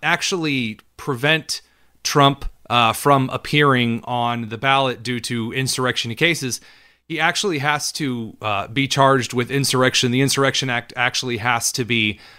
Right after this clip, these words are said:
um, upheld by the President of the United States. So unless Biden comes out and smacks Trump with the Insurrection Act,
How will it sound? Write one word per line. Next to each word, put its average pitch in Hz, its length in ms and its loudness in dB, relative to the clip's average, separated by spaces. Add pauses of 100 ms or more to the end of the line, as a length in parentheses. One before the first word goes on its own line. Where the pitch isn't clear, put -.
(220)
um, 107 500 2 (800)
upheld 147 360 2
by 131 140 4
the 120 80 0
President 113 420 0
of 101 60 -6
the 107 60 0
United 98 280 -2
States. - 380 -6 (400)
So 143 180 -2
unless 170 280 0
Biden 160 340 0
comes 147 240 -4
out 135 180 2
and 117 120 -4
smacks 131 380 0
Trump 131 200 -2
with 117 100 -12
the 117 120 -4
Insurrection 160 500 2
Act, 120 320 -2